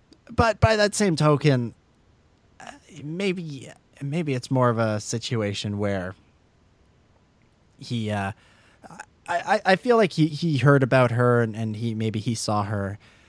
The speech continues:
um, and he wants to be on her side. But I, I don't think, um, necessarily that he's, uh, I, I, I, I, I, I would be ve-, I, I, I, I could see either of those two things happening, but I would be very, very shocked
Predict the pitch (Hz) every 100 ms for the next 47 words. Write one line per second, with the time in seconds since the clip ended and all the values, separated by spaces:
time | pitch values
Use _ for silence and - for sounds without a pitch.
0 | - 113 104 95 110 107 110 101 104 110
1 | 101 - 107 101 98 _ _ 131 127 113
2 | 107 107 101 - 127 117 113 107 - -
3 | - - _ - 139 143 139 151 139 123
4 | 131 117 - 120 107 98 92 107 - 143
5 | 117 110 113 - 110 110 104 101 98 101
6 | 98 110 101 98 101 - 90 104 - _
7 | _ _ _ _ _ _ _ _ - 117
8 | 117 139 135 - - - 104 185 190 180
9 | 202 208 190 233 196 190 180 - 196 180
10 | 185 - - - - - _ - 165 -
11 | 160 - 233 254 247 - - - 165 180
12 | 180 175 180 - 180 170 165 160 151 175
13 | 165 131 120 110 110 104 107 117 107 101
14 | 95 87 - - 104 - - -